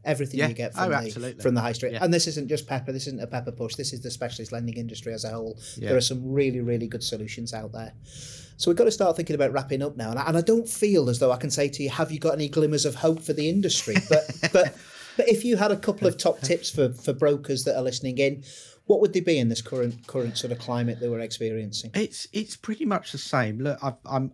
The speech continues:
Speaker 2: old enough to have, um, been in, in similar circumstances like this before. It's all about keeping your head. You know, the old adage, when everyone else about you is, <laughs> is,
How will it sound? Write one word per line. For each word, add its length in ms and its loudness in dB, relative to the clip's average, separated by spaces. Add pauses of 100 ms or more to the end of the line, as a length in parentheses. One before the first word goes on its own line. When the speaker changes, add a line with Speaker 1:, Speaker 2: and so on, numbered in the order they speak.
Speaker 2:
old 240 -2
enough 380 -4
to 220 -2
have, 360 -6 (560)
um, 480 -4 (260)
been 200 0
in, 280 -4 (120)
in 180 -6
similar 560 -4 (260)
circumstances 1000 -6
like 220 -8
this 160 -14
before. 460 -10
It's 220 -10
all 200 0
about 280 -2 (120)
keeping 420 -8
your 120 -6
head. 280 -8 (240)
You 100 -8
know, 100 -4
the 160 -6
old 200 -6
adage, 400 -8
when 260 -8 (380)
everyone 320 -2
else 240 -4
about 300 -6
you 180 -6
is, 200 -4
<laughs> 40 -4
is, 180 -2